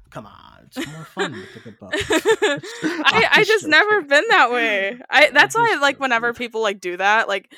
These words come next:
Speaker 2: they'll see a movie. That's why I always complain about this on Twitter. Like, they'll see a
Speaker 1: What?
Speaker 2: movie and they'll have, like, a little bit of wonky C G, and then they'll fucking, like, rant about it for, like, days. They're like, "The C G I in the last half was a little weird."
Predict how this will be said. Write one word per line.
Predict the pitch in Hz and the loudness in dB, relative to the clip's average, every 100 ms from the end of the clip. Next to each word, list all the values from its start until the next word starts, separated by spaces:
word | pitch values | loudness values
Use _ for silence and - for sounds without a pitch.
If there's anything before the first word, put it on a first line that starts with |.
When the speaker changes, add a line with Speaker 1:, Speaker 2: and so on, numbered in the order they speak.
| - _ | -20 _
Speaker 2:
they'll | 247 240 | 0 0
see | - 285 | 2 2
a | |
movie. | 254 208 202 220 233 | 2 2 0 -2 -4
That's | 214 220 | -4 -2
why | 269 | 0
I | 269 | 0
always | 208 220 | -2 -8
complain | 214 208 180 | -14 -12 -8
about | 180 | -8
this | 180 170 | -8 -14
on | 180 | -12
Twitter. | 175 170 180 - - - | -10 -10 -12 -16 -10 -2
Like, | 220 | 0
they'll | 240 240 | 2 0
see | - 269 | -2 -4
a | |
Speaker 1:
What? | 240 | 0
Speaker 2:
movie | 208 220 233 240 | 0 0 -2 0
and | 214 208 | 0 -2
they'll | 208 | -4
have, | 220 202 196 | 0 0 0
like, | 190 | -4
a | 196 | -4
little | 190 185 | -6 -6
bit | 196 | -4
of | 185 | -6
wonky | 185 180 202 190 | -6 -8 -10 -14
C | - 190 | -12 -14
G, | 185 180 170 180 - - | -10 -10 -10 -12 -20 -6
and | 214 | 0
then | 208 202 | 0 0
they'll | 185 - | -4 -4
fucking, | 202 - 196 | -8 -8 -10
like, | 185 185 | -14 -10
rant | 190 190 196 | -6 -4 -4
about | 190 170 175 | -4 -2 -2
it | - | -6
for, | 180 | -10
like, | 170 | -8
days. | 196 165 135 156 - - _ _ - | -6 -6 -8 -14 -16 -16 _ _ -10
They're | 220 | -6
like, | 202 _ | -6 _
"The | 262 247 | -14 -12
C | 359 339 | -8 -8
G | 294 302 | -6 -4
I | 277 269 262 | 2 4 4
in | 262 | 2
the | 254 | -2
last | 247 240 240 - | 2 2 2 -2
half | 220 220 226 | 0 0 -2
was | 220 | -6
a | 214 | -6
little | 220 226 208 | -2 0 2
weird." | 208 208 202 190 | 2 2 -2 -8